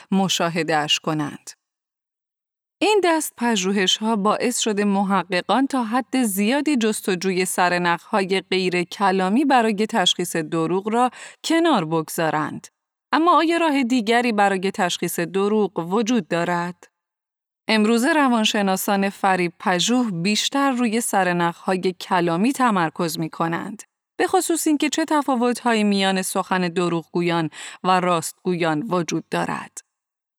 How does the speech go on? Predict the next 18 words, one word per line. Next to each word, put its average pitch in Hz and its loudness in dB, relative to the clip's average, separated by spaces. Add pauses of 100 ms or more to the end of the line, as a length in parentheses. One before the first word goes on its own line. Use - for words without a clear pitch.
(420)
مثلاً 370 4
بازجوها 247 2
می‌توانند 180 0
در 175 2
حرکتی 226 0
راهبردی 180 0 (260)
شواهد 190 0
را 185 0
دیرتر 208 -2
رو 196 -2
کنند 165 -2
و 170 -2
بگذارند 226 0
مظنون 214 2 (320)
به 311 0
راحتی 311 -2
صحبت 269 -2
کند. 104 -8